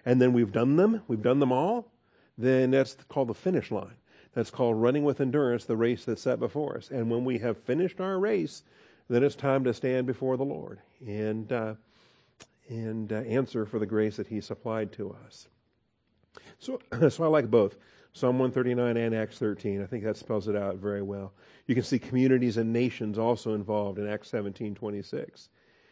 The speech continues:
Uh, when is a nation birthed? When does a nation, uh, die? You know, The Rise and Fall of the Roman Empire by Edward Gibbon, or, or whatever you would like to read. What about The Rise and Fall of the United States of America? Who's gonna write that?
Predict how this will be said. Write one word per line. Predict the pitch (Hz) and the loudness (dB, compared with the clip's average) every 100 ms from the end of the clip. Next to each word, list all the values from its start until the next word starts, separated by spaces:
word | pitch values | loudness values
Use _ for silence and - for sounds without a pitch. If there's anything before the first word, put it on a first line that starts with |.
| _ _ - | _ _ -8
Uh, | 101 | -4
when | 101 110 | 0 2
is | 117 104 | 0 0
a | |
nation | 110 120 - 117 | -2 -2 -2 -2
birthed? | 123 135 98 | 0 0 0
When | 104 107 | -4 -4
does | 110 104 | -4 -4
a | |
nation, | 107 110 98 113 110 107 - _ _ - | -4 -4 -4 -6 -6 -10 -20 _ _ -18
uh, | 127 110 107 | -10 -8 -8
die? | 104 110 104 98 95 _ _ _ _ _ _ | -6 -6 -8 -14 -20 _ _ _ _ _ _
You | 107 101 | -8 -8
know, | 95 90 95 _ _ | -8 -12 -20 _ _
The | - | -8
Rise | 104 110 110 | -6 -4 -4
and | 107 | -6
Fall | 98 113 113 110 | -2 0 2 0
of | 98 | -2
the | |
Roman | 101 110 107 | -4 -2 -2
Empire | 107 104 107 98 98 | -4 -6 -10 -10 -10
by | 92 98 - _ _ _ | -12 -16 -18 _ _ _
Edward | 110 107 104 95 | -6 -4 -4 -2
Gibbon, | 104 92 95 | -2 -4 -6
or, | 101 101 117 | -10 -6 -4
or | |
whatever | 110 120 107 135 127 | -2 0 2 2 2
you | |
would | 117 | 0
like | 113 110 | 0 -2
to | - | -4
read. | 104 110 113 - - - | -2 -2 -4 -14 -20 -2
What | 120 | 2
about | 120 | 2
The | - | 2
Rise | 110 113 123 110 | 2 2 2 0
and | 110 | -4
Fall | - 120 120 | 0 2 4
of | 113 | 2
the | 107 | 0
United | 110 117 110 | 0 0 0
States | 123 120 - | -2 -2 -4
of | |
America? | 107 113 113 104 104 | -4 -2 -2 -4 -6
Who's | 110 117 | -6 -4
gonna | 110 | -4
write | 110 110 107 | -4 -4 -6
that? | 113 101 | -8 -10